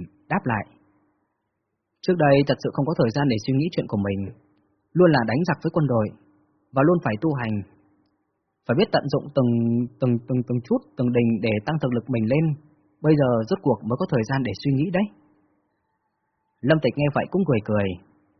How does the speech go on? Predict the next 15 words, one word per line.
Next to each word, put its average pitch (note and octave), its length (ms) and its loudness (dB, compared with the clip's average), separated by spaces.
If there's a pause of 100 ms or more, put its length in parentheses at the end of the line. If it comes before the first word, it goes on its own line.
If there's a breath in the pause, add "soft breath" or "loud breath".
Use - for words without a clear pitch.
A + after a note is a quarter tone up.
(380)
Hắn A#2+ 140 2
rất A3+ 160 0
hiểu A#2 180 2
tâm E3+ 140 0
tình B2+ 160 0
của G#2+ 160 -4
Tần G#2 160 -4
Tích G3 100 -2
Nguyệt, A2 240 0 (540)
bởi C3+ 140 0
vì B2+ 140 0
đây F3 120 2
cũng G3+ 120 -4
là E3 200 2
tâm E3+ 100 0